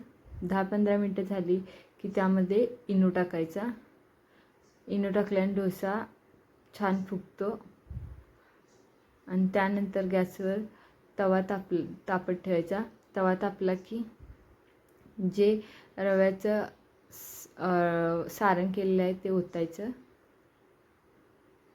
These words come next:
म्हणजेच डोस्याचं. त्यानंतर तुम्ही आता बघू शकताय डोसा किती फुगतोय. हे सर्व पाणी आटल्यानंतर परतून घ्यायचं,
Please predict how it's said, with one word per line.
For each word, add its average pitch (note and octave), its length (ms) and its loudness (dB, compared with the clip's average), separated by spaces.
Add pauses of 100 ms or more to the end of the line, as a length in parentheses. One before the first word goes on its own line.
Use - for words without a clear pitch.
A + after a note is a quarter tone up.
(880)
म्हणजेच F#3 420 4
डोस्याचं. F#3 600 0 (1800)
त्यानंतर F#3+ 320 0
तुम्ही G3 220 0
आता F#3+ 140 0
बघू F#3+ 260 0
शकताय G3 580 -6 (380)
डोसा F3+ 300 -2
किती F#3 280 -6
फुगतोय. F#3+ 520 -6 (1080)
हे G#3+ 80 0
सर्व G#3+ 420 2
पाणी F#3+ 280 2
आटल्यानंतर F#3 920 0 (960)
परतून F#3 480 0
घ्यायचं, F3+ 420 0